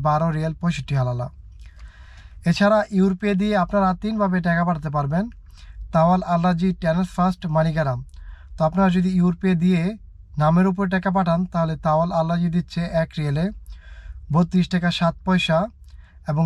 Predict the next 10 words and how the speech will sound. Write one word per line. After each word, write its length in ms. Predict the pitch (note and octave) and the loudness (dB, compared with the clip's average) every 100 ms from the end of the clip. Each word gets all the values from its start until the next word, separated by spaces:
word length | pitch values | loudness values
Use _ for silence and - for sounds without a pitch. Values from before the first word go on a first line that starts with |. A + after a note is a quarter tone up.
| D#3 | 0
ট্রান্সফার্স্ট 640 | E3 F#3+ - F3 F3+ F3+ - - C3+ | 2 2 0 2 2 0 -12 -8 -4
বত্রিশ 320 | D#3+ - E3+ - | -4 -2 -2 0
টাকা 120 | D#3+ E3 | 0 0
আঠারো 200 | E3 D3+ | 0 -2
পয়সা, 280 | D3+ C#3+ D#3+ F3+ A3+ - - - - - | -2 -2 0 -2 -2 -14 -18 -20 -18 -2
মানিগ্রাম 460 | D3 E3+ F#3+ F#3+ G3 A#3 - - | 2 4 4 4 2 -2 -12 -6
একত্রিশ 300 | F3 - F3 D#3 | -4 -2 -2 0
টাকা 140 | F3+ F#3 | 0 2
আশি 160 | E3 C#3 C3 | 0 -2 -6
পয়সা। 300 | C#3 A#2+ | -6 -6